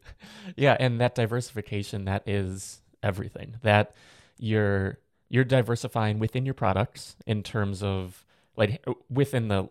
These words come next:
Speaker 2: line of products, you have different income streams. You have the, you have the brewery, you have the real estate. Like, that's very valuable because they're all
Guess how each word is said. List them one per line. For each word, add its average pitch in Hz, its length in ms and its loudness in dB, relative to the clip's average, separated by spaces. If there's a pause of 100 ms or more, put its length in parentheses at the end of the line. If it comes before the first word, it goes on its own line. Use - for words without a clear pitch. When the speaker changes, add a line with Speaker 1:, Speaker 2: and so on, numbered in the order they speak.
(100)
Speaker 2:
line 110 260 2
of 92 120 -4
products, - 420 -6
you 107 60 0
have 95 160 -2
different 107 440 -2 (200)
income 101 340 -4
streams. - 460 -12 (220)
You 101 160 0
have 98 320 2
the, 104 240 2
you 110 120 -2
have 107 80 2
the 117 80 -2
brewery, 107 400 0
you 101 200 -2
have 101 420 0
the 107 100 0
real 107 220 2
estate. 101 320 0
Like, 104 160 0
that's - 420 0
very 104 220 2
valuable 117 400 0
because 110 280 -6
they're 110 200 0
all 107 540 0